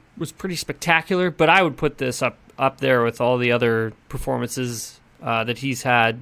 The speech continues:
in Formula One, uh, in terms of, um, success, so podiums and pole position, uh, front row start as well.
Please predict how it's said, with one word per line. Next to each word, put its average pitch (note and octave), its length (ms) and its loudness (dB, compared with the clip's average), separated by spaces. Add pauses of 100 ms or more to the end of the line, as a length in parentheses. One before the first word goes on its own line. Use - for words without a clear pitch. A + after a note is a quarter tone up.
(120)
in C3+ 80 -4
Formula B2 340 -2
One, A#2+ 460 0 (400)
uh, A#2+ 240 0
in C3+ 120 -4
terms B2+ 400 -2
of, A#2+ 420 -2 (540)
um, A2 440 0
success, B2 560 0
so B2 240 -2
podiums B2 600 -2
and A2+ 280 -6 (140)
pole C3 160 -2
position, A#2+ 600 -2 (760)
uh, D3 500 4
front D#3 240 4
row C3 120 4
start C3+ 420 2
as C3 140 -6
well. C3+ 360 4